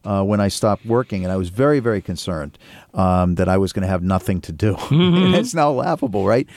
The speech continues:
Speaker 1: But I will tell you that the benefit, the benefits that I get from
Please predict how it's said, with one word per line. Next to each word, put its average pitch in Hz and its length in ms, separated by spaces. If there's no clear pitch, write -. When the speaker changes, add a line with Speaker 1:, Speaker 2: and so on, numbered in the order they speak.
Speaker 1:
But 139 180
I 135 80
will 135 160
tell 165 180
you 170 120
that 113 200
the 107 60
benefit, 151 640
the 110 80
benefits 156 600
that 110 140
I 113 160
get 101 360
from 98 540